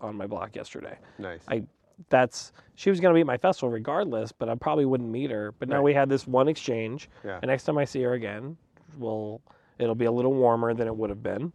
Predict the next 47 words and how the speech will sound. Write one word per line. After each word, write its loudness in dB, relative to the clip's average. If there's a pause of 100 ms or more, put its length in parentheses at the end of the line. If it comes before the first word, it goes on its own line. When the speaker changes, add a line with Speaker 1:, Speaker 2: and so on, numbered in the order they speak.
Speaker 2:
Mm-hmm. -8
Speaker 1:
and -6
then -6
we'll -4
have -2
another 4
digital -6
exchange -8
probably -6
sometime, -6 (300)
and 0
it'll 0
get 0
that -6
much -2
more 4
warm. -2 (440)
And 0
then 8
who 6
knows? 2
Maybe 0 (140)
we'll, 6
there'll 2
be -6
some -10
form -4
of -6
a -8
collaboration -4
down -8
the -12
road. -10
Speaker 2:
Right. -4
Speaker 1:
I 2
just, -2 (340)
I 0
think 4
that's 2
how 8
all 4
of -2
it -8
works. -12 (260)
You -6
know, -8 (160)
even 0